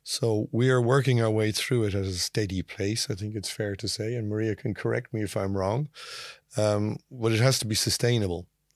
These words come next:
Um, if we overdo it, then it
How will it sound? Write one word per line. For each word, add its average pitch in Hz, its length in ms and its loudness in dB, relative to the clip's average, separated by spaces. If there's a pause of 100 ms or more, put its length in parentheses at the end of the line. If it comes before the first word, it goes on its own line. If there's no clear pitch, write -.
(160)
Um, 101 460 -2 (640)
if 110 180 -2
we 117 100 2
overdo 110 520 2
it, 104 160 -4
then 104 180 -2
it 98 120 -4